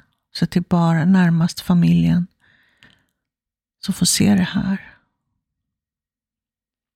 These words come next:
Och, och det försvårar ju det hela såklart. För att det gör ju att man tvivlar på sig själv. Det är mig det är fel på.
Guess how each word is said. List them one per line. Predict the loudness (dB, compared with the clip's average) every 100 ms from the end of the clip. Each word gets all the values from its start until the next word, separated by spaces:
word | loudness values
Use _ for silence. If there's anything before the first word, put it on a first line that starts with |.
| _ _ _ _ _ _ _ _ _ _ _ _ _ _ _ _ _ _ _ _ _ _ _ _ _ _ _ -18 -18
Och, | _ -14 -12 -4
och | -2
det | 0 -2
försvårar | -2 -4 0 0 2 4
ju | 2 2
det | 0
hela | -2 -2 -2 -4
såklart. | -8 -8 -6 -6 -8 -14
För | -8 -8
att | -8 -14
det | -4 0
gör | 2 2
ju | 0
att | 0
man | -2
tvivlar | -2 -2 0 0
på | -2 -6
sig | -8
själv. | -4 -2 0
Det | 2
är |
mig | 2 2
det | 0
är |
fel | -2 -2 -2
på. | -2 -6 -12